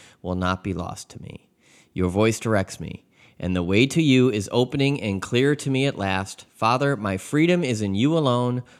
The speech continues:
Father, it is my will that I return. So that was the prayer. That was the, um, the, the italics. There's a lot in there.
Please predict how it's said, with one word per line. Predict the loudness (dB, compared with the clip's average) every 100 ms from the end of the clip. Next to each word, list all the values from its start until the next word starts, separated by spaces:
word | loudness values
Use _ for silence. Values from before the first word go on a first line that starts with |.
| _
Father, | -4 0 2 0 -2 -4 -18 _ 2
it | 2 4 0
is | -2 -2
my | 0 2 4 2
will | 0 0 0 -2 -4 -10
that | -10 -10 -10 -12
I | -14 -12 -14 -16 _
return. | -18 -18 -18 -20 -20 -20 _ _ _
So | -16 -12 -12 -16 _ _ _
that | -6 -4
was | -4
the | -8
prayer. | -6 -4 -2 -2 -4 -6
That | -6
was | -6 -8
the, | -8 -6 -8 -12
um, | -14 -14 -16 -18 -20 _ _ _ _ -16
the, | -12 -12 -14 _ _ _ _ _
the | -6
italics. | -6 -2 0 0 -2 -4 -14 -6
There's | -2 0
a |
lot | 0 0 2 2 0
in | -6 -6
there. | -4 -6 -6